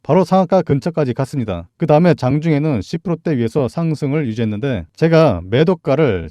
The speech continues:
십 프로 이상에서 이런 식으로 잘 매도하시라고 드렸기 때문에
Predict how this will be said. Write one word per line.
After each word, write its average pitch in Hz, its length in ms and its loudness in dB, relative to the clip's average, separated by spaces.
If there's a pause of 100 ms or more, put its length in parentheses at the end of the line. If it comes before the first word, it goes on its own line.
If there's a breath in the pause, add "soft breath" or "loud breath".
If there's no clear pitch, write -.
십 - 380 -10
프로 185 160 2
이상에서 160 560 0
이런 143 180 -2
식으로 131 300 0
잘 143 320 0
매도하시라고 123 760 -2
드렸기 123 300 -6
때문에 113 460 -4